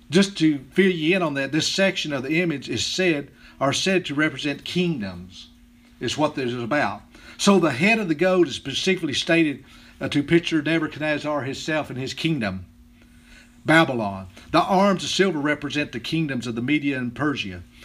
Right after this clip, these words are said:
And the belly and the thighs of brass, or bronze, represent Greece. The legs and the iron foreshadow the Roman Empire. The later weakness of the Roman Empire is well represented, uh, the mixture of iron and clay.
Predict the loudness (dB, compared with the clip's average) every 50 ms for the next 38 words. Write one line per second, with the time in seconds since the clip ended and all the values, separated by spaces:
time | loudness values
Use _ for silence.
0 | -16 -16 -16 -10 0 4 6 6 6 6 2 2 4 6 6 8 6 4 2 0
1 | -2 -4 -2 0 2 2 4 4 2 0 -2 -6 -6 -2 0 0 2 2 0 -4
2 | -4 -6 -8 -12 -12 -14 -10 -6 -4 -4 -4 -4 -2 0 0 0 0 0 -2 -2
3 | -4 -4 -6 -8 -12 -16 -20 -20 -20 -18 -6 0 0 0 0 0 -4 -4 -2 -2
4 | -2 -4 -8 -6 -2 0 2 2 0 0 -6 -8 -10 -12 -12 -12 -14 -16 -20 -20
5 | -20 -20 -4 0 2 4 6 6 6 6 6 6 4 2 0 -2 0 2 2 4
6 | 4 2 0 -2 -4 -4 -2 -2 0 0 0 0 -2 -2 -2 -2 -2 -2 -2 -2
7 | -2 0 -2 -2 -2 -2 -2 0 0 0 0 0 0 2 2 4 4 4 4 4
8 | 2 2 2 -4 -6 -4 -4 -2 -2 -2 -2 -2 -2 -2 -4 -4 -4 -4 -4 -2
9 | -2 -2 -2 -4 -6 -12 -18 -20 -10 -6 -4 -2 -2 -2 0 2 2 4 4 2
10 | 2 0 -2 -2 -2 -4 -4 -4 -2 -2 -4 -6 -8 -10 -14 -18 -20 -20 -18 -12
11 | -6 -4 -2 -2 -2 -2 -4 -4 -2 -2 0 0 0 0 0 0 -2 -2 -2 -2
12 | 0 0 0 0 -2 -2 -4 -6 -4 -4 -4 -2 -2 -4 -4 -6 -10